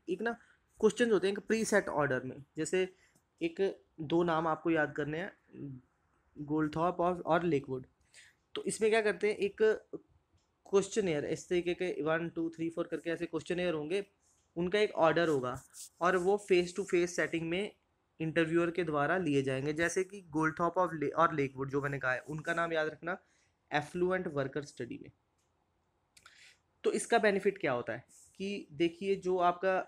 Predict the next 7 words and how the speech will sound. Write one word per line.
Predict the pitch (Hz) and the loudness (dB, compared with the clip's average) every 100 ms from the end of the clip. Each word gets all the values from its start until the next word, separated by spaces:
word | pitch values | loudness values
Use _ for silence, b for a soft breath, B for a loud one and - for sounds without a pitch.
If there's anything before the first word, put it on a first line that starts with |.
| 156 | -4
रिसर्चर | 156 165 143 185 | -2 -2 -2 -2
होगा | 170 165 | -2 0
वो | 175 165 175 | -2 -2 -4
कंट्रोल | - 170 160 156 156 | 0 0 0 0 -2
कर | 156 147 | -2 -6
सकता | 151 147 - | -6 -10 -6
है | 117 131 | -6 -6